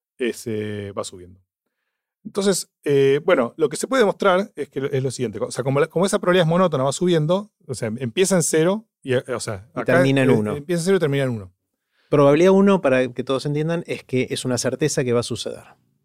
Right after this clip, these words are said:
Speaker 1: Correcto. Ok, entonces la pregunta es si esto es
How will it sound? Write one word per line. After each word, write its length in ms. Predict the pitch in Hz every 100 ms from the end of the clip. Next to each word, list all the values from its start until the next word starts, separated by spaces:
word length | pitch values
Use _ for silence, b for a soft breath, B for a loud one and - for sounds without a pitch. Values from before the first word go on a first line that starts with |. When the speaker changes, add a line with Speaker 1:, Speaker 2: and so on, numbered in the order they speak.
| _
Speaker 1:
Correcto. 400 | 123 98 - _ _ _ _ _ _ _ _ _
Ok, 140 | 147 185 127
entonces 360 | 135 196 170
la 220 | - 139 131
pregunta 480 | 151 180 202 208
es 160 | 175 -
si 240 | - 131 135
esto 260 | 135 156
es 200 | 131 -